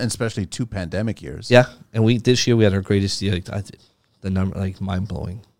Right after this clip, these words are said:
Speaker 2: What we
Speaker 1: Really?
Speaker 2: did, yeah,
Speaker 1: And
Speaker 2: big
Speaker 1: it's all
Speaker 2: stuff.
Speaker 1: word of mouth?
Speaker 2: Um, we hooked up with a lot of interior designers, um, uh, G Cs.
Speaker 1: So you're doing resi now?
Speaker 2: So I got into re-, uh, cut more custom, custom
Speaker 1: Custom resi.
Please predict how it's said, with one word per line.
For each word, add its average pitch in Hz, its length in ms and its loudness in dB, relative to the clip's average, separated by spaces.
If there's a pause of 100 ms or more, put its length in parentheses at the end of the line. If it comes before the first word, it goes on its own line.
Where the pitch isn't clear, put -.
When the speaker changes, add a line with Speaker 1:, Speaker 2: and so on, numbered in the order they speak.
(120)
Speaker 2:
What 90 140 -6
we - 80 -2
Speaker 1:
Really? 85 120 -2
Speaker 2:
did, 64 140 -8 (100)
yeah, 90 160 -4
Speaker 1:
And - 140 -10
Speaker 2:
big 117 120 0
Speaker 1:
it's 110 140 -2
all 123 140 6
Speaker 2:
stuff. 104 100 2
Speaker 1:
word 110 180 2
of 101 80 0
mouth? 113 400 -6 (320)
Speaker 2:
Um, 123 480 2
we 135 140 6
hooked 143 180 4
up 131 140 2
with 127 120 4
a - 40 2
lot 107 100 6
of 107 60 2
interior 104 400 2
designers, 98 720 -2 (480)
um, 90 640 -6 (1040)
uh, 90 160 -6
G 95 220 -6
Cs. 95 460 -4 (500)
Speaker 1:
So 98 140 -6
you're 123 160 4
doing 120 220 4
resi 107 380 2
now? - 240 -10 (600)
Speaker 2:
So - 180 -4
I 98 60 4
got 104 160 4
into 113 200 0
re-, 107 100 4
uh, 101 280 6
cut - 220 -4
more 117 200 4
custom, 92 560 -2 (160)
custom 110 380 -2
Speaker 1:
Custom - 0 -
resi. - 80 0